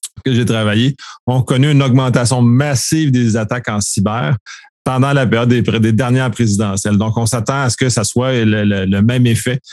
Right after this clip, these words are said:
euh, dans les présidentielles qui vont commencer, là, incessamment. Donc, on va commencer à voir la, la montée. Et bon, la crise ukrainienne est un prétexte supplémentaire pour la Russie de venir nous, euh, nous attaquer, là. Mais le plus gros des attaques vont, demeure quand même, vont être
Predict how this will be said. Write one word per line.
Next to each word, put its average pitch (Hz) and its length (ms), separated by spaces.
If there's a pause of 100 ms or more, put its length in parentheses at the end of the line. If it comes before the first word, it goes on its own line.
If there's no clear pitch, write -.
(200)
euh, 107 100
dans 117 140
les 123 120
présidentielles 123 480
qui - 120
vont 127 160
commencer, 131 540
là, 131 140
incessamment. 117 580
Donc, 123 200
on 117 80
va 107 80
commencer 110 300
à 135 80
voir 131 220
la, 117 160
la 110 120
montée. 113 440 (360)
Et 143 180
bon, 127 200
la 120 140
crise 127 260
ukrainienne 117 460
est 120 140
un 110 100
prétexte 113 400
supplémentaire 131 1080
pour 127 140
la 123 120
Russie 110 400 (340)
de 135 120
venir 127 600
nous, 117 500
euh, 101 720
nous 110 220
attaquer, 107 380
là. 131 100
Mais 110 280 (480)
le 113 140
plus 127 160
gros 127 240
des 147 160
attaques 151 220
vont, 135 160
demeure 131 360
quand 131 140
même, 143 160
vont 123 140
être 107 80